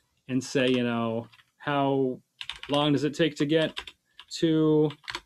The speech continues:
a thousand plays and make those four bucks? Or we don't even need, we need two hundred and fifty plays to make a dollar. So what's that? Five days, about. So, like, once a week, that song's making me a dollar.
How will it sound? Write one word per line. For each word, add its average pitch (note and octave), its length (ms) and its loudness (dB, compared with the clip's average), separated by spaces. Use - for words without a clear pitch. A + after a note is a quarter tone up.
a C#3+ 60 -10
thousand C3+ 360 -2
plays F3 320 0
and A#2+ 80 2
make B2+ 160 0
those C#3 140 -4
four D#3 220 -2
bucks? E3 300 -2
Or D#3 60 -2
we F#3 100 4
don't A3 100 4
even E3+ 140 4
need, A3 280 2
we F3 100 2
need G#3+ 200 2
two A#3 180 4
hundred G3+ 220 2
and F3 80 0
fifty F3+ 240 0
plays D3 240 0
to B2+ 60 0
make B2+ 180 0
a A#2 40 -2
dollar. F#2+ 440 -8
So D3+ 220 0
what's D#3 180 2
that? B2 300 -2
Five F3 220 2
days, D#3+ 440 0
about. A#2 380 -4
So, F#3+ 220 2
like, F#3+ 240 2
once G#3+ 300 2
a A3 60 2
week, F#3 440 4
that F#3+ 140 0
song's D#3+ 300 0
making D3+ 240 2
me F3 100 6
a F#3 60 2
dollar. C#3+ 420 -2